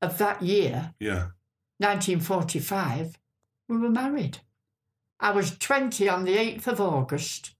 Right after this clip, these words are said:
Speaker 2: Yeah.
Speaker 1: And we got married on the twenty-fifth here. I bought my own two-piece. The father never paid a penny. Mind you, my stepmother did a, did a buffet.
Speaker 2: Oh, right.
Speaker 1: And we all went back there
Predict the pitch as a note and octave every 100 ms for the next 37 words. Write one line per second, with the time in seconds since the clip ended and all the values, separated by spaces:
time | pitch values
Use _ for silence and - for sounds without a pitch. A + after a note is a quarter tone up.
0 | - G#2 F#2 F2 - _ _ _ _ _
1 | _ _ _ G3+ F#3+ F3+ F#3 F#3 F#3+ G#3
2 | F#3+ E3 D#3+ D3+ - G#3+ A3 G#3+ A3+ -
3 | D#3+ D#3+ - F3 A#2+ C3 - _ _ _
4 | _ _ _ F#3+ F3+ G#3+ G3+ G3+ G#3 C4+
5 | D4+ C#4+ B3+ - _ _ _ _ _ -
6 | B3+ - F#3+ D#3+ F3+ - - - _ _
7 | G3 F#3+ A#3 F#3+ F#3 F#3 F3+ F3+ F3+ F#3+
8 | F3+ D#3+ - - C4 B3+ F3+ - _ _
9 | _ _ _ _ _ _ _ - G#3 A3
10 | F3 C#3+ D#3 D#3 - C4+ G3+ E3 C3+ D#3+
11 | D#3+ D#3+ F#3 - C#3+ F3 F3 C#3 C3 -
12 | E3+ F3 - _ - C3 B2 F2 F2+ F3+
13 | E3 F3 G3+ G#3 F#3 F#3 F3+ E3+ F3+ -
14 | C3+ A#2 E3+ -